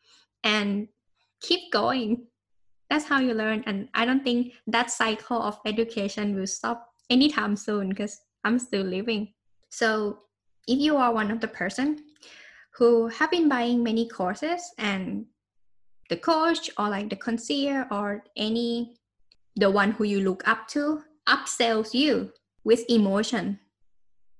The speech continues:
and you not really get the result yet, step back. To be honest, step back. Asking yourself, "This is really what you want right now?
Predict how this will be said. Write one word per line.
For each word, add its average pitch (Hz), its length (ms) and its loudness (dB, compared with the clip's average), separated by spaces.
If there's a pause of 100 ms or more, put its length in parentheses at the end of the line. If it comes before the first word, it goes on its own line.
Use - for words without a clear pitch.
(140)
and 190 160 -6
you 196 100 2
not 190 240 -2
really 208 200 -2
get 214 260 -6
the 196 120 -4
result 185 440 -6
yet, - 220 -10 (460)
step 254 340 0
back. 202 500 -2 (1300)
To 277 120 -2
be 320 120 2
honest, 427 440 2
step 269 340 0
back. 247 580 0 (600)
Asking 349 400 2
yourself, 247 460 0
"This 247 160 2
is 254 160 -2
really 233 240 0
what 233 240 -4
you 254 80 -2
want 220 420 -6 (800)
right 240 300 -2
now? 226 500 -4